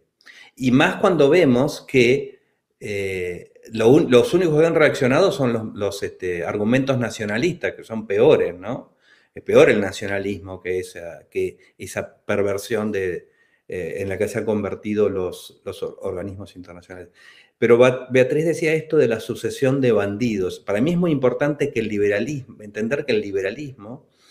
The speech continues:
es un aprendizaje que surge de los bandidos. Es, es, es un proceso que ha civilizado a los bandidos. Les ha puesto una formalidad,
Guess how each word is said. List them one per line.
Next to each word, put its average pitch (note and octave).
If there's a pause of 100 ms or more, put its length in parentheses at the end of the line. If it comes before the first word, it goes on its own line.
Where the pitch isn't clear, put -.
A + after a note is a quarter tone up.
(240)
es C3
un C#3+
aprendizaje A2
que G#2
surge E3
de A2+
los G2
bandidos. G2+ (800)
Es, -
es, C3+ (680)
es D#3+
un F3+
proceso D#3
que C#3
ha C#3+
civilizado B2
a G#2
los G2+
bandidos. F#2 (460)
Les -
ha A#2
puesto B2+
una A2+
formalidad, G#2+